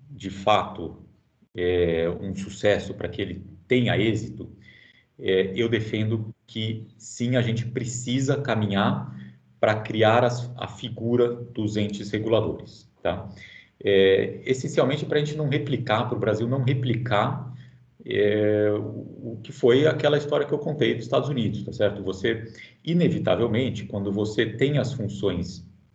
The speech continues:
é, de política pública, é, e regulação dentro do agente político,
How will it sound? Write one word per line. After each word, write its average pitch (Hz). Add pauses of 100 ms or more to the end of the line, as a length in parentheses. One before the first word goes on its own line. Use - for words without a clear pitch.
(520)
é, 95
de 90
política 110
pública, - (800)
é, 95
e 151
regulação 117 (320)
dentro 170
do 98
agente 90
político, 123